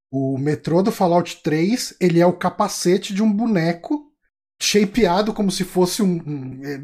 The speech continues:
ele é modelado como se fosse um metrô, e daí eles botam o boneco pra andar embaixo do aç-, do chão, e daí o metrô <laughs> anda.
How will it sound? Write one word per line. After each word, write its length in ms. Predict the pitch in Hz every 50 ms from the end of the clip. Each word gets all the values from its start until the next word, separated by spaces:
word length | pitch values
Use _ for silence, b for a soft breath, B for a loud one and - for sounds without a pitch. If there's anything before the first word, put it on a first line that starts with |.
| 135
ele 180 | 147 151 147 151
é 120 | 156 143
modelado 720 | 139 156 165 175 185 165 190 190 175 165 165 180 190 185 175
como 140 | 175 180 170 160
se 60 | -
fosse 220 | - 185 180 -
um 40 | 214
metrô, 560 | 202 190 175 170 - - 156 156 165 214 - B B B B B
e 80 | 196 190
daí 140 | 196 190 196
eles 160 | 202 233 190
botam 420 | 185 160 185 202 233 226 - 233 214
o 40 |
boneco 460 | 185 180 202 196 190 185 214 220 - 196
pra 180 | - 208 196
andar 280 | 190 196 185 185 190 202
embaixo 560 | 214 190 156 175 180 220 233 - - - 277
do 160 | 214 214 220
aç-, 200 | 208 202 - - 170
do 100 | 156 190
chão, 500 | 185 - - 185 180 190 226 285 294 - B B B B B B
e 80 | 170 170
daí 300 | 160 202 190 196 202 208
o 60 | 208
metrô 340 | 233 226 226 - 247 254 269
<laughs> 220 | 269 - - -
anda. 320 | 214 202 - - 196 180